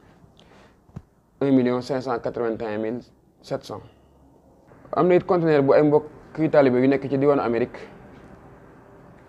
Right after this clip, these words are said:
jaayante woon, mu defoon ay garab, ay, ay matériel hôpital yu bëree bëri yu takku. Ci weeru janvier deux mille vingt am na ci frais bu ñu ci def mu toll ci soixante, trois cent soixante-treize mille.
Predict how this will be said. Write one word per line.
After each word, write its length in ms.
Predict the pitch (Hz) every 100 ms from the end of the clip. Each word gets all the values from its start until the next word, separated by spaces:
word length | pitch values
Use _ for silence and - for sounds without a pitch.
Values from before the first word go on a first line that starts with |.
| - - 98
jaayante 360 | 120 120 117
woon, 260 | 117 110 117
mu 60 | 113
defoon 200 | 123 110
ay 140 | 110
garab, 220 | 110 113 -
ay, 160 | 120 113 -
ay 140 | 117
matériel 340 | 120 120 123 113
hôpital 520 | - 117 113 113 151 156 - - - - - - - -
yu 80 | 110
bëree 220 | 127 139
bëri 140 | 120
yu 60 | 113
takku. 220 | 120 - 120 - - - - -
Ci 80 | -
weeru 220 | 139 135
janvier 340 | 120 120 113 113
deux 160 | 120
mille 160 | 113 104
vingt 200 | 110 - - - - -
am 100 | -
na 100 | 127
ci 60 | -
frais 160 | 127 110
bu 60 |
ñu 40 | 110
ci 80 | 117
def 80 | 110
mu 100 | 113
toll 180 | 117 110
ci 80 |
soixante, 300 | - 127 117 - -
trois 160 | 143 139
cent 160 | 139 123
soixante-treize 460 | 135 120 113 107
mille. 160 | 107